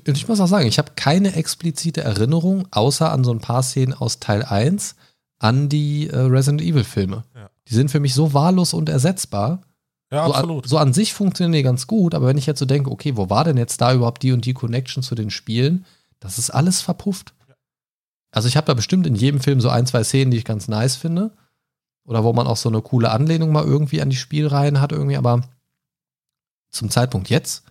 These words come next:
Speaker 1: keine konkrete Erinnerung. Natürlich hier diese Laserfallen so im, ne?
Speaker 2: Ja, da, das ist auch tatsächlich, glaub ich, die einzige Szene, die mir wirklich, äh, sich in,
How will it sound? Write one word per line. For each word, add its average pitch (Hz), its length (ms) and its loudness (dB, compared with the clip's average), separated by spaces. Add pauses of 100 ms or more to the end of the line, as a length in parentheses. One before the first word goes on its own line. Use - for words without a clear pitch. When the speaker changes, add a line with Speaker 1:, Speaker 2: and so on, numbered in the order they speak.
(320)
Speaker 1:
keine 190 320 2
konkrete 160 520 -2
Erinnerung. 117 420 0
Natürlich 107 380 -2
hier 120 100 0
diese 107 200 -2
Laserfallen 123 800 2
so 117 220 -2
im, 110 240 -4 (440)
ne? 135 240 0 (280)
Speaker 2:
Ja, 127 120 6
da, 139 220 0
das 135 240 0
ist - 140 0
auch - 300 0 (120)
tatsächlich, - 460 -8
glaub 123 180 -6
ich, 123 100 -8
die - 220 -14
einzige 127 420 -6
Szene, 131 320 0
die 120 180 -4
mir 120 280 2
wirklich, 123 560 0
äh, 107 240 -2
sich - 500 -8
in, 110 220 -16